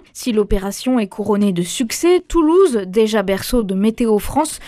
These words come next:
peut espérer recevoir à demeure entre cent cinquante et deux cent cinquante experts du climat et leurs familles. Pour Toulouse Métropole, il s'agit notamment d'accueillir des services de Copernicus, le programme européen d'observation spatiale de la Terre,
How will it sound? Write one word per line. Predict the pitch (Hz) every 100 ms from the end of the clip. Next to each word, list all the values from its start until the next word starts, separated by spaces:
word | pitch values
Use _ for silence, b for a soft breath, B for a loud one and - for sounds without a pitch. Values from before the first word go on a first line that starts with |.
| B -
peut |
espérer | 233 - 214 226 277
recevoir | 226 - 208 269 247
à |
demeure | 214 220 254 302
entre | 254 233 240
cent | - 349 320
cinquante | 311 269 247 220 214
et |
deux | 180 208
cent | 208 226
cinquante | 220 214 196 185 180
experts | 180 - - 185 190
du | 262
climat | 262 - 226 214 247 - -
et | 339
leurs | 311 247
familles. | - 196 185 214 254 302 B B
Pour | - -
Toulouse | 196 190 190
Métropole, | 196 - 185 220 247
il | 220
s'agit | 202 196 208
notamment | 202 185 180 226
d'accueillir | 220 185 196 196 247 220
des | 208
services | - 208 214 262 202
de | 214 208
Copernicus, | - 330 320 311 277 262 - 285 302
le | 277 240
programme | - 214 190 185 233 247
européen | 196 180 - 185 233
d'observation | 208 190 - 180 165 - 240
spatiale | 240 - 247 220 208 170 175
de | 277
la | 208
Terre, | 185 208 269